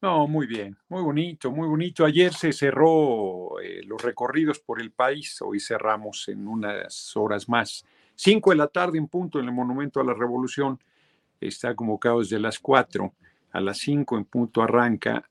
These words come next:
este, el cierre de precampaña y la valoración es muy positiva. Ayer en Poza Rica,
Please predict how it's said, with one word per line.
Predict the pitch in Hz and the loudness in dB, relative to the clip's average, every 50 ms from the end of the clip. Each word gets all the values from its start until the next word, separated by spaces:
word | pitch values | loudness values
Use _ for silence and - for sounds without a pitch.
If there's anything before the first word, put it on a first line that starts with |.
| _ _ | _ _
este, | - 107 98 90 - - - - _ - 101 92 90 | -6 -6 -4 -6 -6 -10 -14 -10 _ -2 0 0 0
el | 90 90 92 | -2 -6 -6
cierre | - - 127 127 127 117 120 | -2 4 6 6 6 6 4
de | 113 110 | 2 2
precampaña | - - 110 117 - - 123 120 107 - 135 131 131 131 131 135 | 2 0 0 2 2 2 0 2 2 2 4 4 4 4 4 2
y | 131 | 2
la | 120 131 127 | 2 2 2
valoración | 131 131 131 135 131 135 135 - - 175 170 160 160 156 - _ _ _ _ _ - | 2 4 4 4 4 4 2 4 4 4 4 4 2 -2 -4 _ _ _ _ _ -2
es | 170 160 156 - | -2 -2 0 0
muy | 135 139 143 131 | 2 2 2 2
positiva. | - - 120 107 - - 101 - - 127 147 160 156 123 107 104 | 2 -2 -4 -4 -4 -6 -8 -6 -4 -4 -2 -2 -2 -2 -2 -2
Ayer | 110 101 120 143 151 160 156 | -2 0 2 4 4 4 4
en | 156 131 117 107 | 2 0 -2 -4
Poza | 98 - 117 107 - - 117 117 | -4 -4 -4 -4 -2 -2 -2 -2
Rica, | 120 123 143 147 147 - - 147 147 151 156 | 0 2 2 2 2 2 2 2 2 0 -2